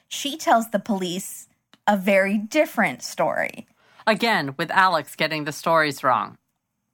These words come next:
Speaker 1: How hard? Couldn't you just, just get your story straight?
Speaker 2: Get
Speaker 1: Just
Speaker 2: the story straight. And they're so different. It's like they didn't think to do that because God would protect them. I have no idea.
Speaker 1: <laughs>
Speaker 2: All right.
Speaker 1: We don't have to think or do our research or homework.
Speaker 2: No.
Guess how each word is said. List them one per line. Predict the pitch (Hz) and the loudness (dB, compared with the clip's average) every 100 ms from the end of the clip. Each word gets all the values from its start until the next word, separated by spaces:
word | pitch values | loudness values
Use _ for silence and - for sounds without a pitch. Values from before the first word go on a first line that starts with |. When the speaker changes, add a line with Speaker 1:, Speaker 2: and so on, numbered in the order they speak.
| _ - | _ -4
Speaker 1:
How | 311 320 | 2 2
hard? | 302 311 - _ | 2 -2 -2 _
Couldn't | - 339 339 | -2 -2 -4
you | 285 | -6
just, | 311 - _ _ | -8 -8 _ _
just | 285 311 - | -8 -6 -4
get | 359 | -4
your | 339 | -4
story | - 285 427 392 | -2 -2 -2 -4
straight? | - 185 110 - - | -2 -2 -2 -14 -4
Speaker 2:
Get | 233 | -2
Speaker 1:
Just | - | 0
Speaker 2:
the | 285 | -2
story | - 294 320 | 2 4 4
straight. | 214 - | 0 -2
And | 190 | 2
they're | 214 226 | 2 0
so | - - 269 233 | -4 0 0 2
different. | 247 277 226 233 | -2 0 -2 -2
It's | 175 | 0
like | 240 247 | 0 0
they | 254 196 | -4 -4
didn't | - 233 240 226 - | -2 -2 -4 -10 -4
think | 214 190 - - | -4 -4 -10 -16
to | - 151 | -8 -4
do | 196 220 | -2 0
that | 156 120 - | 2 0 -2
because | 151 156 143 | -4 -2 2
God | 156 160 | 2 2
would | 180 - | -4 -10
protect | 202 226 226 | -2 -2 0
them. | 285 269 | -2 0
I | 185 190 | 2 0
have | 160 | 0
no | 143 | 0
idea. | 127 120 - - - | 0 -2 -2 2 2
Speaker 1:
<laughs> | 165 | 2
Speaker 2:
All | - | 2
right. | 117 - 466 - - | -2 -2 -6 -8 -6
Speaker 1:
We | 311 381 | -2 4
don't | 381 | 4
have | 294 262 | 4 0
to | 240 | -2
think | 226 208 - - - | 0 0 -6 -8 0
or | 233 | 2
do | 233 | 4
our | 220 208 | 4 4
research | 196 180 196 170 - - | 0 -4 -2 -2 -2 -2
or | 208 | 2
homework. | 214 185 170 175 208 _ - | 4 2 2 -2 -4 _ -2
Speaker 2:
No. | 208 156 123 | 2 2 -2